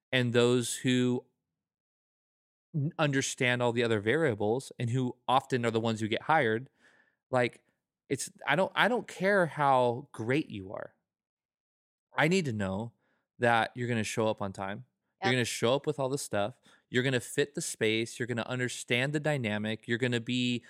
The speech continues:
Speaker 1: flexible. You're gonna be all the things that you need to be. And the way that I can discern that is in the way you interact with me when you reach out to me in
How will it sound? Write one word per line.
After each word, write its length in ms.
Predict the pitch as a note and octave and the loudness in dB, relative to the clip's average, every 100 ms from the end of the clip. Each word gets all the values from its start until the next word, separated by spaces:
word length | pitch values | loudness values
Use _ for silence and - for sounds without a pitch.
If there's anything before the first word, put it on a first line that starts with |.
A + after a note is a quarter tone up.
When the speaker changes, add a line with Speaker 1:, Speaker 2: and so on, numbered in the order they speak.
| - | -20
Speaker 1:
flexible. 960 | - - B2+ - A#2+ A#2 A#2 A#2 A2+ - _ - | -14 -2 -2 -2 -6 2 4 4 2 -4 _ -6
You're 100 | B2+ | -2
gonna 140 | D3+ | -2
be 140 | D3 D#3+ | 0 0
all 160 | E3 | 2
the 100 | G3+ | 0
things 300 | - E3 D3+ | -2 -2 -2
that 140 | D3 B2+ | -4 -4
you 120 | A#2 | -6
need 200 | A#2 A2+ | -6 -8
to 60 | F#2+ | -10
be. 240 | - - _ _ _ _ | -12 -16 _ _ _ _
And 360 | C3+ C#3 B2+ B2 - _ _ - | 0 2 2 -2 -12 _ _ -2
the 120 | B2+ | 0
way 200 | B2 D3+ | 2 4
that 180 | D#3+ D3 | 4 4
I 240 | C3 A#2 _ | 4 0 _
can 220 | - A2+ | -8 -8
discern 500 | G2+ G#2 - F3 F3+ | -6 -8 -4 -4 -2
that 320 | A2 G2+ G#2+ _ | -2 -2 -4 _
is 400 | - A#2+ A#2 G#2 - | -4 -2 -2 -6 -6
in 160 | C#3+ | -2
the 80 | C3 | 2
way 120 | C#3 | 2
you 180 | C3 C3 | 0 -2
interact 400 | B2 A#2+ A2+ - | -2 -2 -2 -4
with 160 | B2 A2+ | -10 -6
me 160 | A2+ | -4
when 160 | A2 A2+ | -4 -4
you 120 | A#2 | -4
reach 240 | A2 G2+ | -6 -6
out 140 | G#2 - | -6 -8
to 80 | - | -8
me 120 | G2+ | -6
in 220 | G2 G2+ | -6 -10